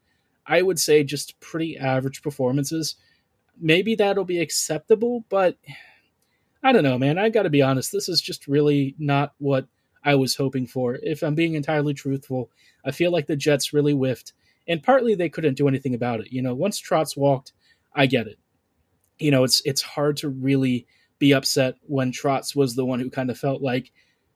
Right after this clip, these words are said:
he had a really great offer, but he just wasn't ready to return to coaching. But to see the Jets scrambling around and this being their pool of candidates,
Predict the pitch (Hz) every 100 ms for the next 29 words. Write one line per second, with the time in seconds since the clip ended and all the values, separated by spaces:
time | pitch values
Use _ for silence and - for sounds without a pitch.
0 | _ - 185 165 151 135 151 147 143 135
1 | 139 131 - 127 120 131 143 139 139 143
2 | 139 139 143 135 135 127 117 135 120 -
3 | 139 - 104 139 _ _ _ _ 156 151
4 | - _ _ _ _ _ _ _ _ _
5 | - 180 - 254 240 180 202 - - -
6 | 147 165 160 160 147 131 139 139 139 139
7 | 127 120 151 - - 147 135 127 127 -
8 | 143 120 - 165 143 135 135 -